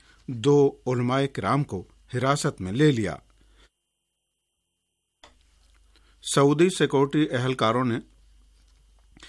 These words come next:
اسی طرح اہل بیت علیہ السلام کے ایک مداح محمد بو جبارہ کو جنرل جیل خانے منتقل کر دیا ہے۔ سعودی عدالت کی جانب سے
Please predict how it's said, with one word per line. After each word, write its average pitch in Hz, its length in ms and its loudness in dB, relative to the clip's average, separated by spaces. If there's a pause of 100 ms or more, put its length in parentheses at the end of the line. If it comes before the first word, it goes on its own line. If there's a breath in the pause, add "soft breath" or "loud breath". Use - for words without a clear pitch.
(180 loud breath)
اسی 151 220 2
طرح 147 280 4 (160)
اہل 123 260 -2
بیت 127 380 0
علیہ 117 140 -4
السلام 110 500 -4
کے 131 340 0
ایک 117 340 -2
مداح 101 580 -2 (500 soft breath)
محمد 131 640 -2
بو 127 340 0
جبارہ 107 600 -4
کو 139 260 -4 (320 soft breath)
جنرل 131 600 0
جیل 135 260 2
خانے 117 360 -4 (140)
منتقل 117 440 -4
کر 147 220 -2
دیا 113 280 -2
ہے۔ 87 80 -10 (880 soft breath)
سعودی 147 360 4
عدالت 147 520 0
کی 151 120 -2
جانب 120 420 -2
سے 147 220 -2